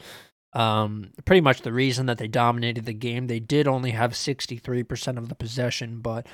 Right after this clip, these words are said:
when they did have the ball, um, they certainly looked toothy. Norwich, on the other hand, toothless. Uh, pretty much what we, what we've come to expect from them. Just six shots versus Brighton's thirty-one. None of those fell on target.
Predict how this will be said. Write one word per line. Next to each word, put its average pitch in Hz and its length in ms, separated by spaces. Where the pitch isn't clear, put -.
when 175 140
they 147 100
did 156 160
have 139 160
the 131 60
ball, 127 600
um, 117 320
they 123 120
certainly 123 340
looked 120 260
toothy. 151 480
Norwich, 160 300
on 151 120
the 139 100
other 131 220
hand, 120 420
toothless. 139 840
Uh, 117 480
pretty 143 260
much 120 440
what 123 260
we, 117 260
what 107 240
we've 117 240
come 127 240
to 113 200
expect 120 440
from 117 240
them. 117 260
Just 135 260
six - 280
shots 113 480
versus 110 320
Brighton's 110 440
thirty-one. 123 720
None 139 240
of 127 100
those 120 380
fell 110 400
on 98 240
target. 110 580